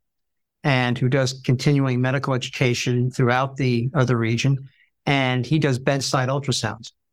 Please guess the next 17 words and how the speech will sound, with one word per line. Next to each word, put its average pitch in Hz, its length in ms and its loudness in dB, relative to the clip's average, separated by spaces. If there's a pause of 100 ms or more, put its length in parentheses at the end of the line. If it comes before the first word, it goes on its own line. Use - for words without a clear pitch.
(360)
And 127 280 2
especially 139 400 0
for 139 160 0
that 127 180 0
reason. 135 320 0
So 131 160 -2
now 131 160 0
you 131 140 -2
combine 131 560 0
both 135 260 0
of 123 80 -2
our 127 140 2
technology, 131 880 0 (240)
what 135 180 2
happens 135 460 -2
in 135 80 2
biostatistics, 127 1000 -2